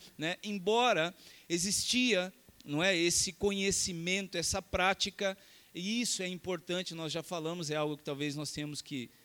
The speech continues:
como igreja, resgatar isso na nossa vida, né? É, eu particularmente li um livro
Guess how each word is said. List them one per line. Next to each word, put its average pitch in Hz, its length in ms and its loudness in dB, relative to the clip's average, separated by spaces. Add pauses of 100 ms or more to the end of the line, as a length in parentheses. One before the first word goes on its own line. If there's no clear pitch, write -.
(160)
como 143 200 -4
igreja, 131 480 0
resgatar 131 720 -2
isso 127 200 -4
na 131 60 -8
nossa 135 280 -4
vida, 143 400 -6 (160)
né? 139 260 -4 (360)
É, 131 720 2
eu 135 80 0
particularmente 139 760 -2
li 131 180 0
um 147 120 -2
livro 127 400 -4